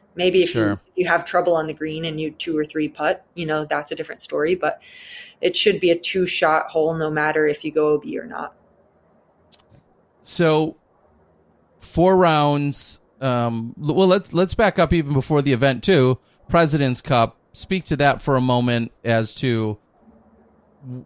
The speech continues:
Speaker 2: what that event has kind of become and, and meant for you, uh, and being, you know, now one of the staples on that team.
Speaker 1: Yeah, it's, it's really fun. It's, it's fun to get together as a team because in disc golf, I mean, my,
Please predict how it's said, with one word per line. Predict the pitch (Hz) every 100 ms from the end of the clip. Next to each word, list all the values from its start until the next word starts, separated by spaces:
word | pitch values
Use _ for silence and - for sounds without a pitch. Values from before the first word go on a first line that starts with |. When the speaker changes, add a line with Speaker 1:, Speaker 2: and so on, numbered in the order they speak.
| -
Speaker 2:
what | 135 143 -
that | 131
event | 127 110 107 107
has | 113 117 104
kind | - 131 120
of |
become | 107 107 - 117 113
and, | 107 101 101
and | 113 110
meant | 113 113
for | - 110
you, | 104 117 101 95 90 - 107
uh, | 104 98
and | 101 107
being, | 101 110 104 101 98 117
you | 107
know, | 101
now | 101 107
one | 107 107
of | 98
the |
staples | 98 117 104 104 98
on | 92
that | 90 82
team. | 123 101 90 - _ _ _ _ _ _ _
Speaker 1:
Yeah, | 208 254 -
it's, | 165 - - -
it's | 190 -
really | 190 247 262
fun. | 254 185 156
It's, | 151 156 -
it's | 190 190
fun | - 185 190 196 214
to | - 190 180
get | 185 180 -
together | 185 170 160 185 190 -
as | 165 160 170 165
a |
team | 156 - 165 147 143
because | 147 - 156
in | 160
disc | 156 175 -
golf, | 151 147 - - _ - _
I | 196
mean, | 190
my, | 185